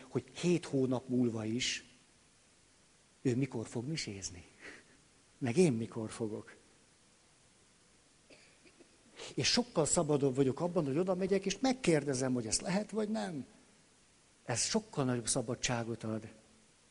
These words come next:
Mert így a szerepemben hallatlan autonómiában vagyok.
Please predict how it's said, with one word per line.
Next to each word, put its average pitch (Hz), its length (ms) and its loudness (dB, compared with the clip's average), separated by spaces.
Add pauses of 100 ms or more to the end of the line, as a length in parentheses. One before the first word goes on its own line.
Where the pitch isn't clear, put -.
(1120)
Mert 123 260 -2
így 220 440 0 (1120)
a - 120 -8
szerepemben 135 1040 0
hallatlan 170 640 2
autonómiában 113 1000 -2
vagyok. 101 400 -12